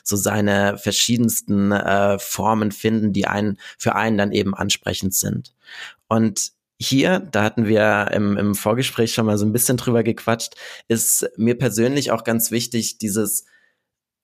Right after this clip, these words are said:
man sollte nicht zu sehr dieses Methodenhopping machen, also praktisch zu der einen und da ein bisschen rumprobieren, bei der nächsten rumprobieren, dann wieder rumprobieren, da rumprobieren, da rumprobieren und sich alle möglichen Formen anschauen.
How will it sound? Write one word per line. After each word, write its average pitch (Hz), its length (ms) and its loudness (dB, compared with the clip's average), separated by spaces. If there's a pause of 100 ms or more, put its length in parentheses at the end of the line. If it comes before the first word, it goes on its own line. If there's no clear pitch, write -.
(160)
man 110 160 0
sollte 123 300 0
nicht 123 200 -2
zu 117 120 0
sehr 110 260 2
dieses 101 560 0
Methodenhopping 104 920 0
machen, 92 360 -2
also 95 160 -2
praktisch 101 340 -4
zu - 100 -6
der 98 180 2
einen 104 400 2
und 95 120 0
da 98 80 2
ein 101 60 0
bisschen 98 180 0
rumprobieren, 104 640 0
bei 98 80 2
der 101 120 2
nächsten 104 260 0
rumprobieren, 101 600 0
dann 101 160 0
wieder 101 140 0
rumprobieren, 101 640 0
da 98 100 0
rumprobieren, 104 640 0
da - 80 2
rumprobieren 117 640 2
und 113 100 -2
sich 123 220 -2
alle 98 160 0
möglichen 127 380 0
Formen 123 340 0
anschauen. 131 300 -2